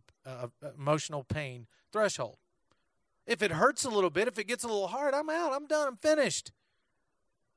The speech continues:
I mean, I'll just move on to what's better. Hey, this one's not working, I'm gonna go get another one. That first one didn't work, I'm gonna try again. Well, that got tough, and,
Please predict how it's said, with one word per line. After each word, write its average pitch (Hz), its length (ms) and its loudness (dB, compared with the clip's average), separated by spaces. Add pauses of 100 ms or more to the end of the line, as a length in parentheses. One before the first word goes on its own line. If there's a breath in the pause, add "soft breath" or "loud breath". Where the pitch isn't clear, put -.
(180)
I 220 40 -8
mean, 240 100 2
I'll 277 160 10
just 302 220 -2
move 240 280 0
on 269 200 8
to 262 40 4
what's 262 220 4
better. 247 320 6
Hey, 226 200 2
this 262 240 2
one's 302 200 0
not 262 240 8
working, 233 540 2 (260 loud breath)
I'm 233 240 4
gonna 247 200 4
go 214 180 12
get 196 160 8
another 175 340 6
one. 110 140 -10 (1000)
That 247 220 4
first 254 280 10
one 240 100 0
didn't 220 200 2
work, 214 280 8
I'm 170 160 2
gonna 190 180 2
try 175 340 6
again. 147 400 -2 (560)
Well, 202 240 8
that 233 200 10
got 208 240 6
tough, 202 460 6
and, 165 200 0